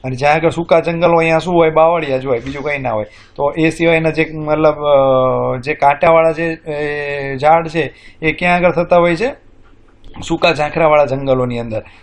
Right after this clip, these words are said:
અને મેંગ્રુવ જંગલ, જંગલો, જ્યાં આગળ નહિવત પ્રકારનો, નહિવત વરસાદ થતો હોય, ઓકે, કાદવ કીચડવાળા પ્રદેશમાં, એટલે કે કઈ જગ્યા આવશે? જો જુનાગઢનો કેટલોક પાર્ટ આવશે, જામનગર તો છે જ,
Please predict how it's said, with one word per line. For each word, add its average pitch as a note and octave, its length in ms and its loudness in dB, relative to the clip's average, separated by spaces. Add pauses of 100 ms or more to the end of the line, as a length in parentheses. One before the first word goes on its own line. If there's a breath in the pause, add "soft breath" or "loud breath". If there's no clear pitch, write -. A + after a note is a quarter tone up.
(100 loud breath)
અને C#3+ 120 -8
મેંગ્રુવ E3 380 0
જંગલ, C#3 440 0
જંગલો, C3 540 -2 (260 loud breath)
જ્યાં D3 160 -2
આગળ E3 260 2
નહિવત D#3 560 -2
પ્રકારનો, F#3 640 0
નહિવત F3 400 0
વરસાદ F3+ 340 2
થતો F3 280 -2
હોય, D3 180 2
ઓકે, D#3 260 -2 (440 soft breath)
કાદવ E3 300 2
કીચડવાળા E3+ 500 0
પ્રદેશમાં, D#3+ 840 -4
એટલે D#3 220 -2
કે D#3 100 -2
કઈ F3+ 200 2
જગ્યા E3+ 320 2
આવશે? F3 380 0 (600 soft breath)
જો E3 180 2
જુનાગઢનો D#3+ 600 0
કેટલોક E3+ 360 -2
પાર્ટ E3+ 240 2
આવશે, E3+ 260 -2
જામનગર D#3 500 0
તો E3 140 -4
છે F3 240 2
જ, - 100 -6